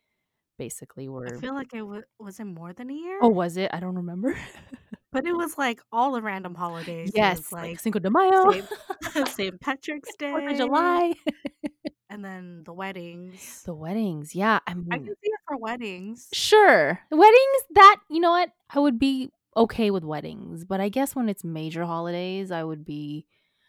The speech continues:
Speaker 2: Like, with the family, like, at home.
Speaker 1: Yeah, yeah. Because either way, I feel like whether I bring someone or not, especially if I bring the same person and we're not in a relationship,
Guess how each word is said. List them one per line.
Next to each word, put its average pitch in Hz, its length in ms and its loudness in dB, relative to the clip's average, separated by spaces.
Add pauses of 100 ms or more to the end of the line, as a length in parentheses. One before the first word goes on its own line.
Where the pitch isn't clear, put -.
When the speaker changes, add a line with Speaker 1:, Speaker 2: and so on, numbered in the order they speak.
(200)
Speaker 2:
Like, 196 120 -14
with 190 140 -12
the 196 80 -12
family, 180 560 -4
like, 214 220 0
at 208 120 -6
home. 185 320 -8
Speaker 1:
Yeah, 170 400 -8
yeah. 180 760 -8 (540)
Because 208 580 2
either 269 380 4
way, 208 400 2
I 202 200 0
feel 226 420 -2
like 185 440 -2 (260)
whether 185 300 2
I 175 100 0
bring 196 320 0
someone 202 360 -2
or 160 100 -4
not, 156 420 -2
especially 175 480 -4
if 185 140 -6
I 170 120 -6
bring 165 520 -4
the 156 100 -8
same 233 260 0
person 185 640 -2
and 170 120 -4
we're 165 100 -2
not 170 180 -6
in 180 100 -4
a 170 60 -4
relationship, 180 720 -4